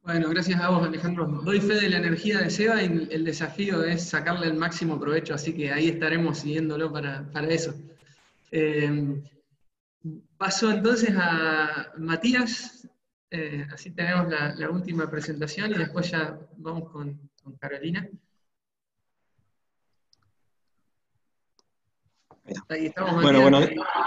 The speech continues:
Speaker 2: bueno, ¿cómo andan? Buenos días a todos, mi nombre es Matías Goldenberg, soy ingeniero agrónomo y doctor en ciencias agropecuarias por la Universidad de Buenos Aires.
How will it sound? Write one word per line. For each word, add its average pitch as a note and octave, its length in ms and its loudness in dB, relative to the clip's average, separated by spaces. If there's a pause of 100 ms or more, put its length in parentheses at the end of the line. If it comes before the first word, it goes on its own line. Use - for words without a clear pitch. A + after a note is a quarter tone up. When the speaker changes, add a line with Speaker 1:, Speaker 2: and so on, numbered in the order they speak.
(180)
Speaker 2:
bueno, G2 200 -2
¿cómo C#3+ 180 8
andan? B2 280 8 (1080)
Buenos C#3 220 8
días E3 240 8
a C#3+ 140 6
todos, G3 480 8
mi D3+ 100 8
nombre D3+ 500 8
es C#3 140 4
Matías C#3 360 6
Goldenberg, F3+ 680 8 (160)
soy B2+ 800 6
ingeniero C3 460 4
agrónomo D3+ 600 6
y A#2 260 6
doctor A2+ 360 2
en B2 100 6
ciencias B2+ 380 2
agropecuarias A#2 680 2
por A2+ 140 0
la A2 80 2
Universidad G#2+ 500 0
de B2 40 4
Buenos A#2+ 260 4
Aires. E3 440 4